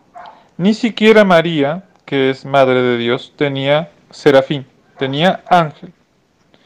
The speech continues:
¿Pero ángel en qué grado? Bueno. Eh, los serafines, todos los ángeles de mayor y mediano grado, solamente viven en el cielo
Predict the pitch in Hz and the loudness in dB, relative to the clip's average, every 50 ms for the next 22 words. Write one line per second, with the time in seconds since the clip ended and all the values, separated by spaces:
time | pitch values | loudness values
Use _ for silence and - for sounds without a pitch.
0 | _ _ _ _ _ _ - 143 143 147 151 165 180 185 180 185 190 175 175 165 | _ _ _ _ _ _ -4 0 4 4 6 6 4 2 0 -2 -2 -2 -2 -4
1 | 165 175 160 151 165 151 143 120 117 - _ _ _ _ _ _ _ _ _ _ | -4 -4 0 2 4 4 4 2 -2 -6 _ _ _ _ _ _ _ _ _ _
2 | - 156 147 - - _ _ _ _ _ _ _ _ _ _ _ _ _ _ _ | -8 -8 -8 -8 -8 _ _ _ _ _ _ _ _ _ _ _ _ _ _ _
3 | _ _ _ _ _ _ _ _ _ _ _ _ _ _ - - 180 185 185 185 | _ _ _ _ _ _ _ _ _ _ _ _ _ _ 0 2 4 6 6 6
4 | 185 185 180 175 - - - - - - - - - - - - - - - _ | 4 2 0 -2 -8 -14 -20 -20 -20 -20 -20 -20 -20 -20 -20 -20 -20 -20 -20 _
5 | _ _ _ _ _ _ _ _ _ _ _ _ _ _ _ _ _ - 175 202 | _ _ _ _ _ _ _ _ _ _ _ _ _ _ _ _ _ -4 2 2
6 | 254 254 254 - 285 254 214 185 - - - 170 156 139 131 131 - - - - | 2 2 2 -2 -2 0 0 0 0 -4 -8 -8 -8 -8 -10 -14 -16 -20 -20 -20
7 | _ _ _ _ _ _ _ _ _ - 262 285 285 277 262 220 - - - - | _ _ _ _ _ _ _ _ _ 2 4 4 4 4 2 -2 -4 -8 -18 -10
8 | 156 151 156 151 147 151 - - _ _ - 160 170 165 151 147 - 139 123 120 | -4 0 0 0 0 -2 -10 -20 _ _ -2 0 0 0 -2 -6 -6 -8 -6 -6
9 | 120 123 - - - _ _ _ _ _ _ _ _ _ - 143 135 139 139 135 | -8 -12 -14 -18 -20 _ _ _ _ _ _ _ _ _ -10 -4 -2 -2 0 0
10 | 139 131 - - 165 160 151 139 - - - 143 139 139 139 131 127 139 147 151 | -2 -2 0 2 4 4 4 2 -2 -12 -16 -12 -8 -6 -4 -4 0 0 0 0
11 | 151 151 151 156 151 160 156 147 131 120 123 143 180 - _ _ _ _ _ _ | 0 0 -2 0 2 4 4 4 4 2 0 -4 -8 -14 _ _ _ _ _ _
12 | _ _ _ _ _ _ _ _ _ _ _ - - - - - 247 262 277 277 | _ _ _ _ _ _ _ _ _ _ _ -20 -18 -10 -2 2 4 4 4 4
13 | 269 262 247 214 196 196 202 202 202 202 196 _ _ - 208 208 185 160 160 156 | 4 2 2 2 0 0 0 -2 -2 -4 -6 _ _ -4 -4 -4 -4 -8 -8 -6
14 | 175 190 196 185 190 202 190 175 - 165 165 160 156 147 139 - - - - 165 | -4 -4 -2 0 0 -2 -2 -2 -6 -6 -4 -4 -4 -4 -6 -8 -14 -10 -4 0
15 | 156 143 131 127 123 - - | 2 2 2 0 -2 -6 -10